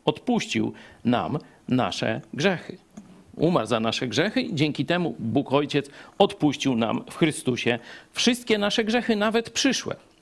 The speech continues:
nie? Czyli to jest centrum Ewangelii, że Bóg odpuścił nam w Chrystusie grzechy.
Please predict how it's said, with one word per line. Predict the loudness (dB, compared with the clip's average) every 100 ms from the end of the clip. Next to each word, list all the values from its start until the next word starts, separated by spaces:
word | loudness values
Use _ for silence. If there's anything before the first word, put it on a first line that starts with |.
| -20 -12
nie? | -4 -4 -6 -20 -20 -18 -8
Czyli | 0 2 2 -2 -10 -20 -20 -10 4
to | 4 4 -2 -8 -10 0
jest | 0 2
centrum | 2 2 2 0
Ewangelii, | 2 0 2 2 0 -4 -10 -18 -20 -20 _ _ _ -8
że | 0 0
Bóg | 2 -2 -4 -18 -20 -4 2
odpuścił | 2 2 -2 0 0 0
nam | -2
w | -2
Chrystusie | -4 -2 -2 -2 0
grzechy. | 0 -2 -2 -8